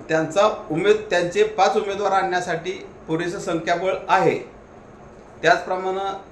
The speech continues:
शिंदे गटाकडे सुद्धा त्यांचा उमेदवार निवडून आणण्यासाठी पुरेसं संख्याबळ आहे. फक्त अजित पवारांच्या राष्ट्रवादी काँग्रेसकडं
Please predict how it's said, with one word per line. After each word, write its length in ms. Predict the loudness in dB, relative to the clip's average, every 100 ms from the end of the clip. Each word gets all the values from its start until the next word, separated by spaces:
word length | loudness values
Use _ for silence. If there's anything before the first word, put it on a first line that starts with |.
| -18 -6
शिंदे 280 | -4 -2 0
गटाकडे 500 | 0 -2 -2 -4 -4
सुद्धा 400 | -6 -2 -2 -2 -6 -18 -20 -20 -20 -20 -8
त्यांचा 280 | -4 -2 0
उमेदवार 400 | 0 0 -2 -2
निवडून 320 | 0 0 0
आणण्यासाठी 460 | -2 -2 -2 -4 -6
पुरेसं 520 | -6 -4 -2 -4 -8 -10 -2
संख्याबळ 460 | 0 2 0 2
आहे. 400 | 0 0 -4 -12 -20 -20 -20 -20 0
फक्त 340 | 2 2 0 0 0 -4 -16 -20 -20 -20 -20 -20 -20 -20 -20 -20 -20 -20 -20 -20 -20 -8 -2
अजित 220 | 4 6
पवारांच्या 920 | 8 8 8 4 2 0 2 2 0
राष्ट्रवादी 400 | -2 2 2 2
काँग्रेसकडं 720 | 0 0 -2 -4 -4 -2 -2